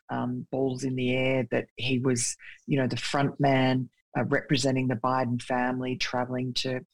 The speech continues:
Kazakhstan and, you know, China and, uh, Romania and various places around the world, and, um, was sort of being wined and dined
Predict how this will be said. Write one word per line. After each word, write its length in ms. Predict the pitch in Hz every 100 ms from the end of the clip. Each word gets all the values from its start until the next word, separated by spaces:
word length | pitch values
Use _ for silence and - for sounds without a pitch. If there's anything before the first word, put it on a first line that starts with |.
| -
Kazakhstan 720 | 135 135 127 - 135 127 127
and, 140 | 127 123 - - - _ -
you 100 | -
know, 260 | 117 - - - -
China 480 | - 127 123 127 123
and, 340 | 120 120 113 - _ - -
uh, 220 | - - - _ - - 131
Romania 480 | 120 123 127 123
and 220 | 117 120 113
various 340 | 127 143 127
places 380 | - 117 120 120
around 220 | 120 120 120
the 80 |
world, 380 | 127 135 123 123 -
and, 300 | 143 143 135 - - - -
um, 220 | 151 147
was 180 | 165 185
sort 140 | 220
of 100 | 156
being 220 | 156 139
wined 400 | 131 135 139 135
and 160 | 127 123
dined 440 | 123 127 127 131